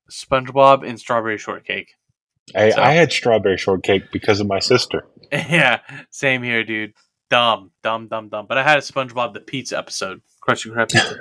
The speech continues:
Speaker 2: <laughs>
Speaker 1: Um, my next one is the D S. I, uh, <clears throat> really enjoyed the original D S, like, having, um,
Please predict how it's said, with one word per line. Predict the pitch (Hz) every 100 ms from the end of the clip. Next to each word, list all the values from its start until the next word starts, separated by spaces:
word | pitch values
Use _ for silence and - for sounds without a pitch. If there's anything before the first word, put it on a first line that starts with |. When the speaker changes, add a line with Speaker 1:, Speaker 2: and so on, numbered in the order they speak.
| - _ -
Speaker 2:
<laughs> | - - -
Speaker 1:
Um, | 151 151 143 113 - 87 -
my | 131 143
next | 147 170 190 -
one | 220 240
is | - 160 135
the | 156
D | 143 180
S. | 202 156 - - _ -
I, | 139 147 147
uh, | 143 135 127 _ _ _ _ _ _
<clears throat> | - 185
really | 170 175 190
enjoyed | 170 143 156 151
the | 135
original | 131 127 131
D | 107 120
S, | 117 117 120
like, | 110
having, | 131 120 117 113 - _ _ _ _ -
um, | 123 113 110 104 101